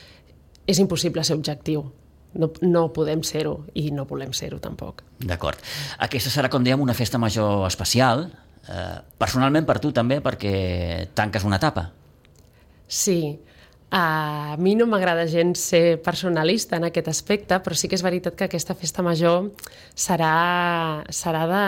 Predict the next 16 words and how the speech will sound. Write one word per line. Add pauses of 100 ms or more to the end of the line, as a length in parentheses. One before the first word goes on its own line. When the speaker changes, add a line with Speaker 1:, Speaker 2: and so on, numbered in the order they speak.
(500)
Speaker 1:
de
comiat, (720)
i
tant
per
mi
com
per
altres
membres
de, (380)
de
la
Junta, (540)
de
l'agrupació,